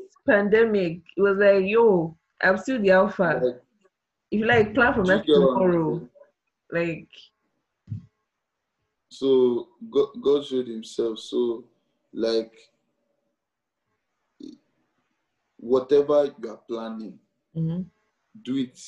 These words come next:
Speaker 2: in, in, ac-, in accordance and with, with the will of God. And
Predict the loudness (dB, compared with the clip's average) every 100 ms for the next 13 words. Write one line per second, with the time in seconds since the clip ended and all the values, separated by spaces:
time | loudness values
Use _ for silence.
0 | -10 -8 -6 -4 -4 -2 -6 _ -6 -2
1 | -2 -4 -2 0 4 2 2 -6 -12 -4
2 | 0 2 0 -6 _ _ _ -8 -8 -2
3 | -2 0 0 4 2 4 2 4 2 -2
4 | -8